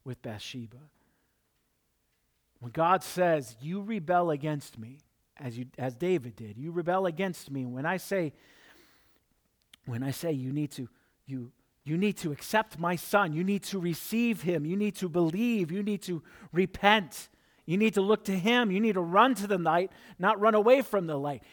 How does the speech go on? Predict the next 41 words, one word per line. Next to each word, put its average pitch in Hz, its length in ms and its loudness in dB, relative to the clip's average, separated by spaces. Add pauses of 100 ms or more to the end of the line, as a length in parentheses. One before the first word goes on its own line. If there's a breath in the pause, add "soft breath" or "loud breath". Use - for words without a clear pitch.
(100)
Because 185 200 2
if 196 100 0
you 208 80 0
run 226 200 8
away 262 260 8
from 220 220 2
the 165 100 0
light, 160 420 0 (420 soft breath)
you 185 260 2
will 254 240 12
not 247 260 10
be 226 160 2
saved." 170 720 4 (300 loud breath)
He 254 300 6
will 247 220 4
do 208 560 2
just 233 400 4
as 190 280 2
he 208 120 -4
promises. 180 960 -4 (840)
You 180 160 -2
will 247 240 12
face 254 420 8
the 214 100 -2
consequences 226 840 2
for 165 180 -4
your 156 180 0
sin, 165 400 -4
because 165 300 0
whereas 202 440 4
with 175 100 -4
somebody 247 400 2
who's 202 220 0
a, 160 100 -2 (260 loud breath)
a 175 60 -6
part 247 320 4
of 285 80 0
the 240 60 4
kingdom 170 420 -2
of 143 120 -8
God, 147 280 0